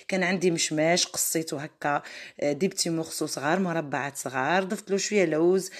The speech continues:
شويه بيستاش، شويه زبيب، ويعني صحيين اكثر. ضفت له تاني زوج مغارف كبار تاع لو كراميل بور سالي،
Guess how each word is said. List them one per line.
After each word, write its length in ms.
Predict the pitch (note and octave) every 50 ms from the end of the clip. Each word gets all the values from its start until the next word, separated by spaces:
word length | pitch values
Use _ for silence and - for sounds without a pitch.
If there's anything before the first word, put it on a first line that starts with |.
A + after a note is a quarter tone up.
| - - -
شويه 240 | - - - - A3 - -
بيستاش، 840 | F#3+ F3+ - - - D#3+ D3 D3+ E3 F3+ F3+ F#3+ F#3 - - - F3
شويه 320 | E3+ D#3 - G3+ A3 A#3+ B3
زبيب، 580 | G3+ E3 D#3+ C3+ D3+ D#3+ D#3+ F3 G#3 A3+ F#3 - - - - - - -
ويعني 360 | A3+ A#3+ A#3+ A3+ A#3+ B3+ C4+
صحيين 560 | B3+ - A3 - - - G#3+ G#3 G#3 G#3 G3+
اكثر. 480 | - A3 - - - - E3 D#3 F3 G3+ - - - - - - -
ضفت 240 | F3 A3 G#3 - -
له 100 | A3 G#3+
تاني 340 | G#3 - A3+ G3+ G3+ G3+ F#3+
زوج 200 | F#3+ A3 B3 A#3+
مغارف 340 | A3+ G#3 F3+ G3 F#3 - -
كبار 360 | - - E3 E3 D#3+ E3+ F3+
تاع 220 | F3 - - D#3
لو 160 | D#3 D3+ D3+ D#3
كراميل 500 | - - F3+ F3+ F3+ E3+ D#3+ D#3+ D#3+ D3
بور 140 | C#3 D3
سالي، 460 | C#3+ - - - C#3 D3+ F#3+ C4+ D4